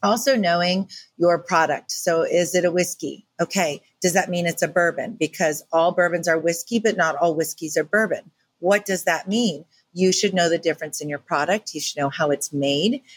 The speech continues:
You should know how long it's aged, the process of making it, where it's available in the on and off premise. So if someone loves this at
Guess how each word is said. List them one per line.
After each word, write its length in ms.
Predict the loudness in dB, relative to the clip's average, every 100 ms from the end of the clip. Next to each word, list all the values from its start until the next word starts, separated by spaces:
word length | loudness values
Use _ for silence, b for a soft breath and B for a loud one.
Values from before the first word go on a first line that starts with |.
| _ -6
You 80 |
should 180 | -4 0
know 140 | 0 2
how 140 | 2
long 200 | 2 2
it's 180 | 0 -2 0
aged, 580 | 2 2 0 -4 -8 B B
the 80 | -6
process 600 | -4 0 0 0 -2 -2
of 100 | -4
making 380 | -2 -2 -2 -2
it, 160 | -4 0
where 240 | 2 2 2
it's 160 | -2
available 600 | -2 2 2 2 2 2 0
in 120 | -2
the 120 | -2 0
on 220 | 0 0 -2
and 120 | 0
off 240 | 0 -2 -4
premise. 420 | -2 0 -2 0
So 120 | 0
if 80 | 0
someone 340 | -2 -2 0
loves 280 | 2 2 0
this 280 | -4 -2 0
at 240 | 2 2